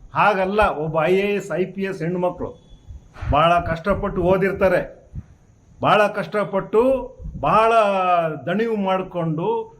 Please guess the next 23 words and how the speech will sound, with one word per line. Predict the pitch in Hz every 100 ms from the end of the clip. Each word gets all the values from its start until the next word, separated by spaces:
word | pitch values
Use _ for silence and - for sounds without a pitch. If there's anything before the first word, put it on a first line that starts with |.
| - 139
ಡಿಪ್ರೆಷನ್‌ಗೆ | 165 240 214 202 202 147
ಬಂದು, | 165 156 233
ಅಲ್ಲಿಂದ | 151 160 175 151
ಐ | 135
ಎ | 165
ಎಸ್, | 175 143
ಐ | 139 143
ಪಿ | -
ಎಸ್ | 151 -
ಮಾಡ್ಕೊಂಡು, | 113 151 185 190 165 135 190
ಈ | 131 131 127
ದೇಶದಲ್ಲಿ, | 139 156 160 131 127 117 - -
ಈ | 123
ರಾಜ್ಯದಲ್ಲಿ | 113 110 151 151 151 135 107 113 143 - -
ಒಂದು | 147 139
ಚುಕ್ಕಾಣಿ | 123 165 - 220 220 170
ಹಿಡಿದಿದ್ದನ್ನ | 135 147 160 143 139 127 135 135
ನೀವು | 120 113
ಸಹಿಸ್ಲಿಕ್ಕಾಗೋದಿಲ್ಲ. | 120 151 - - - 170 175 175 170 165 - - - -
ಹೆಣ್ಮಕ್ಳು | 135 165 170 170 175 165
ಆಡಳಿತ | 139 160 185 175 180
ನಡೆಸೋದನ್ನ | 170 156 180 165 165 165
ನೀವು | 160 156 156 170